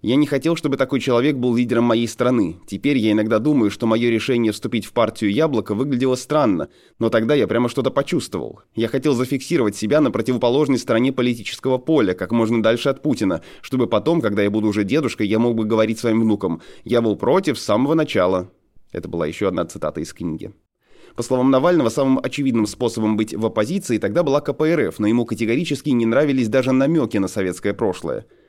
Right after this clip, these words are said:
В Союзе правых сил его не устраивало присутствие политиков, которые тогда уже успели побывать у власти.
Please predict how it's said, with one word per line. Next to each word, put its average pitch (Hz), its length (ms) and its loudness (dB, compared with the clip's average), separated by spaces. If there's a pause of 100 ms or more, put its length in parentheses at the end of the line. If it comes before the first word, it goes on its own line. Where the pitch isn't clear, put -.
В - 40 -18
Союзе 110 280 0
правых 92 300 0
сил 170 240 -2
его 131 200 2
не 180 100 2
устраивало 147 420 0
присутствие 147 500 -4
политиков, 151 520 -2
которые 143 260 0
тогда 113 340 2
уже 131 220 0
успели 120 320 -2
побывать 123 420 0
у 156 60 -2
власти. 104 460 -2